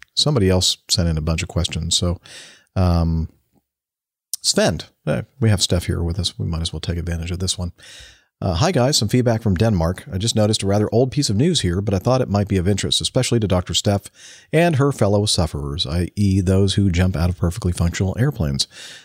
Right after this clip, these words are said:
They must be afraid of the landing? Last year in May, a parachute jumper was caught in a static line from one of the preceding jumpers as he was exiting the aircraft. He was caught below the plane and, and was, of course, the last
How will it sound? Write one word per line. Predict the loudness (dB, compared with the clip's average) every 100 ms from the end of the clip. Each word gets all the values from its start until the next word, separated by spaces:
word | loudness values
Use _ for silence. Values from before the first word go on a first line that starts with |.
| _ _
They | 0
must | 2 0
be | 0
afraid | 0 2 2
of | 2
the | 2
landing? | 2 2 0 -2 _ _ _ _ _ _ _ _ _ 0
Last | 0 2
year | 2
in | 4
May, | 4 2 0 -4 _ _ _ _
a |
parachute | -2 0 2 0
jumper | 0 0 0
was | -2
caught | 0 0 0 -2
in | -2
a |
static | 0 0 0 0 0
line | 0 -2
from | -2 0
one | 2
of | 2
the |
preceding | 0 -2 0 2 0
jumpers | -2 -4 -6 -8 -6
as | -6 -4
he | -4
was | -4 -6
exiting | -6 -4 -2 -4
the | -4
aircraft. | -6 -4 -6 -8 -12 -20 -8 0
He |
was | 2 2
caught | -2 0
below | 2 2
the | 2
plane | 0 2 2
and, | 2 0 -2
and | -2 0
was, | 0
of | 0
course, | 0 0 0
the | -2
last | 0 0 0